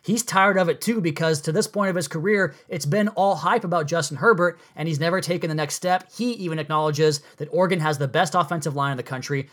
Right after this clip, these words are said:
some loaded tailbacks back there, and he just relies on the screen game and the running game and makes plays off of that. I haven't seen Justin Herbert elevate the play of his teammates, and again, I just don't think that's something you learn all of a sudden once you get to age twenty-three, twenty-four. So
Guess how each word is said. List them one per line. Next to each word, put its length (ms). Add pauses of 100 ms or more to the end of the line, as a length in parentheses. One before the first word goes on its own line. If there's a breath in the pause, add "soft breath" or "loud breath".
some 300
loaded 420
tailbacks 500
back 200
there, 300 (140 soft breath)
and 80
he 120
just 160
relies 320
on 40
the 80
screen 380
game 260
and 80
the 80
running 300
game 300 (200 soft breath)
and 140
makes 200
plays 280
off 180
of 120
that. 280 (160 loud breath)
I 120
haven't 320
seen 240
Justin 300
Herbert 420
elevate 340
the 80
play 320
of 100
his 140
teammates, 460 (200 soft breath)
and 140
again, 420
I 120
just 260
don't 260
think 200
that's 180
something 300
you 160
learn 340
all 220
of 60
a 40
sudden 480 (160 soft breath)
once 240
you 60
get 260
to 180
age 200
twenty-three, 500
twenty-four. 640
So 340